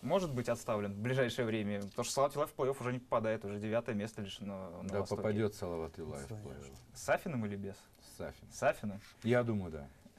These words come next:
Speaker 3: Мне тоже
Speaker 1: Как?
Speaker 3: кажется, что Сафина не тронут, потому что и все им довольны, и, и понимают, что у них сейчас команда меняется, вряд ли его уволят.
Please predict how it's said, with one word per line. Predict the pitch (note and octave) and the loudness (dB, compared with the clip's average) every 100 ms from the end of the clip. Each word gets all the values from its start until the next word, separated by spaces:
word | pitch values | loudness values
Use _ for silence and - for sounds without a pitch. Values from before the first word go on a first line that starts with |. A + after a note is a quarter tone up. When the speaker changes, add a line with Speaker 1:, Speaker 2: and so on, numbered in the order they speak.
| - | -10
Speaker 3:
Мне | A#2+ | -2
тоже | C3 A2 | 2 4
Speaker 1:
Как? | |
Speaker 3:
кажется, | B2+ A2 - | 4 2 0
что | - - | -12 -2
Сафина | B2+ B2 A2 | -2 0 -2
не | A#2 A2 G#2 | -2 -2 -2
тронут, | B2+ D3 A2 - - - - - - - - - | -2 0 -2 -6 -16 -20 -20 -20 -20 -20 -20 -14
потому | - G#2+ | -4 -4
что | G#2 - | -2 -2
и | G#2 | -2
все | - A2+ | 2 2
им | G2+ G2 | 2 2
довольны, | A2 C3 F3 C#3+ G#2+ G2 | 2 4 4 4 2 2
и, | G2 F#2+ F#2+ F#2 - - | 2 2 0 -2 -6 -10
и | G#2+ | -4
понимают, | G#2+ A2+ A2+ G#2+ | 0 2 4 2
что | - G2+ | 0 -4
у | |
них | G2+ | -4
сейчас | - - | -6 -4
команда | A#2+ D#3+ E3 B2 | 2 4 4 2
меняется, | A#2+ B2 A#2 A2 - G#2 - - | 0 0 -2 -4 -8 -12 -12 -12
вряд | A2 B2 - | -6 -4 -4
ли | G#2+ | -6
его | G#2+ G2+ G#2+ - - - - - - - - | -6 -6 -8 -14 -20 -20 -20 -20 -20 -20 -10
уволят. | G#2+ G#2+ | -6 -4